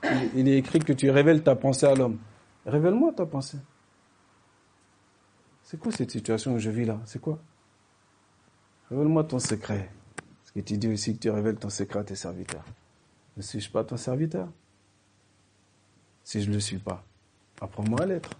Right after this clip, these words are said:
Et alors, nous ne serons plus des serviteurs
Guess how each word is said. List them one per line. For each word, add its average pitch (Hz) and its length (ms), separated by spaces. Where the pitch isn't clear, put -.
Et 107 40
alors, 113 440
nous 120 60
ne 107 40
serons 113 300
plus 135 240
des 107 280
serviteurs 98 680